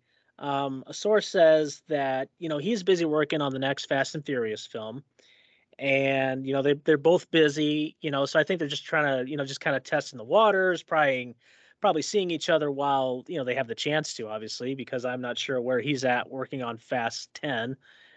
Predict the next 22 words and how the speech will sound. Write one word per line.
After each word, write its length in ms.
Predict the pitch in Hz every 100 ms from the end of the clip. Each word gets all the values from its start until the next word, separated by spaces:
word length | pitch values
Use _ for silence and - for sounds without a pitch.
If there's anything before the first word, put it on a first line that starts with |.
| _
and 360 | 127 120 117 127
I 100 | 131
don't 140 | 135 131
know 120 | 135
what 140 | 127
she's 260 | - 165 143
working 320 | 131 123 131
on 160 | 120 117
now 340 | 139 127 120 123
after 260 | 113 -
Ambulance, 560 | 165 165 123 117 120 -
but 400 | 196 139 139 _ _ _ _ _ _ _
still, 300 | - - 220
I 100 | 139
mean, 140 | 175 180
I 80 |
think, 260 | 180 269 - -
I 80 |
think 200 | 208 392 302
for 220 | 220 175
Hollywood 460 | - 160 175 160 131
couples, 680 | 151 147 170 160 165 -